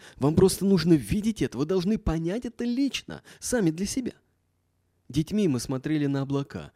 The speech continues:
и решали, на кого они похожи. В облаках мы могли видеть лошадей, верблюдов, великанов, корабли. Всё, что от вас требовалось, это лишь чуть-чуть поднапрячь воображение.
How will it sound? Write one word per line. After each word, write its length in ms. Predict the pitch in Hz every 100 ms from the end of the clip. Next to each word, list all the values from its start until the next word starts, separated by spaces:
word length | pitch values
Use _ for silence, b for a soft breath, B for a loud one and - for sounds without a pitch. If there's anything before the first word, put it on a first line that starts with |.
| B
и 100 | B
решали, 400 | 127 135 175 160
на 120 | 135 131
кого 280 | 135 131
они 140 | 127 123
похожи. 580 | - 131 - 90 85 - _ B B
В 100 | 156
облаках 420 | 139 170 165 208
мы 120 | 147
могли 300 | 139 143 151
видеть 300 | 151 156 135
лошадей, 600 | 131 123 - 113 117 147
верблюдов, 640 | 131 120 113 120 151 135 110 B
великанов, 680 | 110 151 147 151 156 143 131
корабли. 580 | - 156 139 139 151 120 b b b b b -
Всё, 140 | 214
что 200 | - 175
от 80 | 175
вас 180 | 180 170
требовалось, 640 | 185 190 104 90 71 -
это 200 | 151 147
лишь 300 | 160 151 - -
чуть-чуть 520 | - 220 - 202 -
поднапрячь 600 | 143 139 135 143 143 -
воображение. 760 | 139 139 139 135 143 101 -